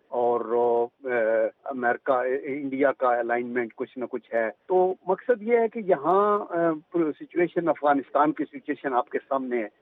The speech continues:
تو اس حالات میں چونکہ سعودی عربیہ ہمارا بہت ہی ایک قریبی، پاکستان کی people to people ہمارا بہت گہرا ایک مراسم ہے، تو اس لیے ایسی situation پہ تبادلہ خیال کرنا، پھر terrorism کے خلاف ہماری ایک،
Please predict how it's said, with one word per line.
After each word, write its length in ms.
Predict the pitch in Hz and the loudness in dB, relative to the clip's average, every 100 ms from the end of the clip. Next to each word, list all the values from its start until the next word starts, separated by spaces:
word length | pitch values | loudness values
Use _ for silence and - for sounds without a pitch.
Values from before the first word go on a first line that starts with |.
| - | 0
تو 120 | 185 | 2
اس 380 | 214 262 226 - | 4 2 0 -4
حالات 440 | 143 127 131 - | -2 0 0 -2
میں 220 | 170 160 | -4 -4
چونکہ 260 | 151 151 147 - | -4 -6 -8 -2
سعودی 260 | 147 143 | -2 0
عربیہ 280 | 156 156 165 | 0 0 -2
ہمارا 300 | 156 143 147 | 0 2 0
بہت 540 | 139 120 - 175 - 180 | 0 -4 -2 -2 -2 -6
ہی 220 | 156 143 - | -8 -8 -6
ایک 320 | 151 147 - 147 135 | 0 0 0 0 0
قریبی، 580 | - 143 151 143 165 151 135 - | 0 0 0 -2 -4 -4 -8 -4
پاکستان 640 | 127 - - - 139 147 | -4 -4 -8 -4 -2 -2
کی 200 | 139 143 - 175 | -4 -12 -14 -10
people 280 | 170 190 156 | -4 -2 -4
to 180 | - 117 160 | -4 -6 -6
people 360 | 151 165 143 | -2 -2 0
ہمارا 220 | 117 123 123 | 0 -2 -2
بہت 300 | 117 123 143 - | -2 -2 -2 0
گہرا 180 | 151 151 | 0 2
ایک 180 | 127 - - | 0 -2 -10
مراسم 480 | 110 139 - 120 | -4 -4 -4 -10
ہے، 40 | 104 - | -10 -6
تو 60 | 175 | -2
اس 120 | 196 - | -2 -4
لیے 220 | 190 190 | -6 -4
ایسی 300 | 190 208 - | -2 -4 -6
situation 600 | 175 156 170 180 - 170 | -14 -12 -4 -4 -2 -8
پہ 100 | 165 160 | -4 -4
تبادلہ 380 | - 131 131 156 156 - | -4 -4 -4 -2 -4 -2
خیال 220 | 135 147 | -2 -2
کرنا، 440 | 143 143 143 139 127 _ | -2 -4 -2 -4 -4 _
پھر 160 | 160 135 _ | -2 -2 _
terrorism 600 | - 156 160 165 139 143 | -2 0 2 0 0 -2
کے 140 | 147 139 - | -4 -8 -6
خلاف 320 | 147 139 143 - | 0 2 2 0
ہماری 420 | 127 123 127 147 | -4 -4 -4 -8
ایک، 420 | 160 160 151 - | -4 -2 -2 0